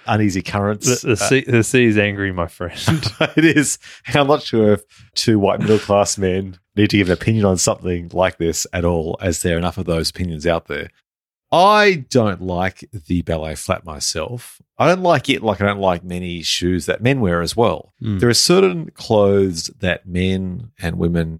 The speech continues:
Speaker 1: wear that are flattering to their gender or their body shape or their height. And there are certain clothes that aren't. I find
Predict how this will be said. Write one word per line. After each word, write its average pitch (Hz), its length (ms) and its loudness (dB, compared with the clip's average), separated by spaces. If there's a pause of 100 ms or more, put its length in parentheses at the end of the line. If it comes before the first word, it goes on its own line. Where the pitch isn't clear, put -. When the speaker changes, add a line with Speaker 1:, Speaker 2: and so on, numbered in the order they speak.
Speaker 1:
wear 78 640 0
that 87 340 -2
are 82 120 -4
flattering 90 640 0
to - 180 -6
their 78 220 0
gender 76 560 -6 (160)
or 90 160 4
their 80 360 2
body 78 360 -2
shape 76 400 0
or 80 80 0
their 73 140 -4
height. - 520 -4 (220)
And 90 360 0
there 90 160 4
are 82 60 2
certain 85 680 0
clothes 85 380 0
that - 200 -2
aren't. 110 460 -4 (180)
I 139 280 2
find 104 800 0